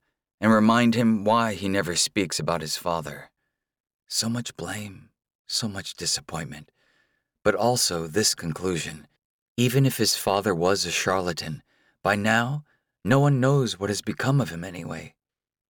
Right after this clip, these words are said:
"How he could have been so stupid as to believe it, I will never know," Ugin continues.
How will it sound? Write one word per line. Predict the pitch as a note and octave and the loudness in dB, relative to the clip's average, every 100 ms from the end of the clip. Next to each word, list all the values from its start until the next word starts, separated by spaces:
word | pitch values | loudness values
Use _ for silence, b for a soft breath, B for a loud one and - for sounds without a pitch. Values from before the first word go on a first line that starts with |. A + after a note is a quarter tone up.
| _ _ _ _ _ - | _ _ _ _ _ -2
"How | E2 D#2 | 0 -2
he | D#2+ | -6
could | - | -4
have | D#2+ | -4
been | C#2+ D2+ | -2 -2
so | - F2 | -2 0
stupid | - - - - G#2 D2+ E2+ | 0 0 -2 -2 -4 -2 -4
as | D#2+ | -2
to | E2 | -2
believe | E2+ E2+ D2+ | -2 0 0
it, | D#2 | -2
I | |
will | D#2 D#2 | -2 -4
never | D#2+ D#2 D#2+ | -6 -6 -4
know," | D#2 D#2 D2 - _ _ _ _ - | -2 -2 -4 -10 _ _ _ _ 0
Ugin | A2+ F#2+ F2+ | 0 0 -4
continues. | D#2+ E2+ E2+ F#2 E2 D2 - - | -6 -8 -6 -6 -4 -6 -6 -12